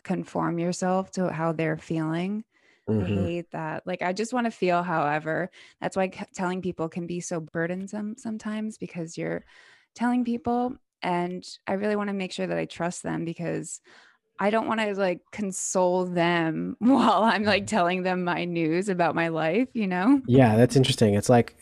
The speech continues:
Speaker 2: s-, we have to be the people that console them in
Speaker 1: Mm-hmm.
Speaker 2: different times. And that's just craziness, you know?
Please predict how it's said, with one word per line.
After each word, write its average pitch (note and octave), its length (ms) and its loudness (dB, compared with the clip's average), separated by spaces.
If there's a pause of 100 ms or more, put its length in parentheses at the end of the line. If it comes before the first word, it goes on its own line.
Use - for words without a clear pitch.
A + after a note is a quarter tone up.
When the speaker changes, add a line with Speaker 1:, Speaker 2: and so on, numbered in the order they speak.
Speaker 2:
s-, - 260 -4
we C3 300 6
have B2 260 4
to A#2 80 2
be A2+ 220 4
the G#2 120 0
people A2+ 380 2
that G2 180 2
console G#2 440 2
them F#2+ 440 0 (420)
in G#2+ 260 4
Speaker 1:
Mm-hmm. - 0 -
Speaker 2:
different A2 320 -2
times. G2+ 480 -4
And G#2+ 140 0
that's - 560 0
just - 520 -6 (640)
craziness, - 600 -4
you G#2+ 60 2
know? F#2+ 200 2